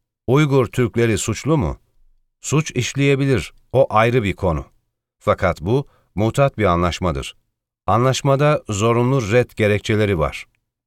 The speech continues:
Ülkenin tercihine bırakılmıyor bile. Mesela siyasi suçluysa,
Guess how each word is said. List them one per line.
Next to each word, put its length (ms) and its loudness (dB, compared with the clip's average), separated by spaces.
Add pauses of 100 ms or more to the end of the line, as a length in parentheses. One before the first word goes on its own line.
(180)
Ülkenin 520 2
tercihine 640 2
bırakılmıyor 720 2
bile. 320 -4 (640)
Mesela 560 2
siyasi 540 0
suçluysa, 760 -2